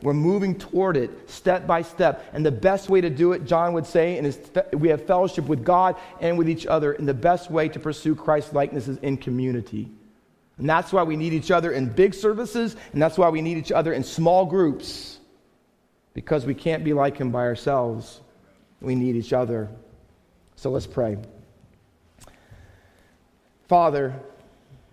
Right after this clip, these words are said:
we're so thankful tonight for your word. That little phrase, "as he is,"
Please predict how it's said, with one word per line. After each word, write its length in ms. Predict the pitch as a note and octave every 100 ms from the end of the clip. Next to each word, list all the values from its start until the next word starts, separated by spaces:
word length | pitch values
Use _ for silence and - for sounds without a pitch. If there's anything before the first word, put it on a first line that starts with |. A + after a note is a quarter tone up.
| -
we're 100 | C3
so 200 | - F3+
thankful 400 | F3 D#3 D3+ C3
tonight 480 | - C#3 B2+ B2+ -
for 80 | C#3
your 160 | C3 B2+
word. 480 | B2+ B2+ B2+ B2+ - - _ _ _ _ _ _ _ _ _ _ _ _ _
That 180 | D3 E3
little 160 | F#3+
phrase, 460 | F3+ F3+ F3 D#3 - -
"as 280 | D#3 E3
he 300 | - - D#3+ -
is," 760 | C#3 B2+ B2 C#3 - - -